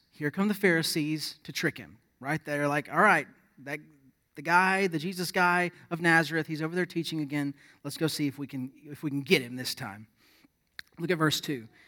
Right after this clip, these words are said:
"And the Pharisees came up in order to test him, asked,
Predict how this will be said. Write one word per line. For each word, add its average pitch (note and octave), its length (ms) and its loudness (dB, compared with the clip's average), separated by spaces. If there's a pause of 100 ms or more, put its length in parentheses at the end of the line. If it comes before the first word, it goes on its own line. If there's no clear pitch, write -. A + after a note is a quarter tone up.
(840)
"And E3+ 80 -4
the D#3 40 -8
Pharisees A3+ 460 6
came F#3+ 240 0
up F#3 220 2 (200)
in D#3 220 -4
order F3 240 -2
to D#3 140 -6
test - 400 0
him, C#3 180 -4
asked, D#3+ 560 0